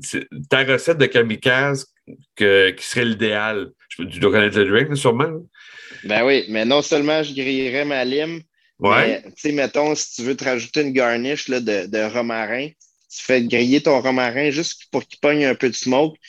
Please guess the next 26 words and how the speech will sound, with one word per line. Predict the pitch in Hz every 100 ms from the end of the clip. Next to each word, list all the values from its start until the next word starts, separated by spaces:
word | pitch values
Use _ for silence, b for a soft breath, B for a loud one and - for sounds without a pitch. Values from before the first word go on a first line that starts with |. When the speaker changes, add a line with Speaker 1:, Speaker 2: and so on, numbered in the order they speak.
| B B
Speaker 2:
puis | -
tu | -
mets | 113
Speaker 1:
Ok. | 110
Speaker 2:
ça | 190
en | 131
garnish | 123 117 113 139 135
dessus. | 123 104 - 151 160 b b
Ça | - 110
garde | 117 131
un | 131 117
peu | 131
de |
fumée | - - 123 143
en | 139 117
plus. | 135 147
Je | 139
te |
dis | 113 120
que |
pour | - 123
le | 117
look, | 110 135 143
en | 117
photo, | - 110 135 139 135
euh, | 120 110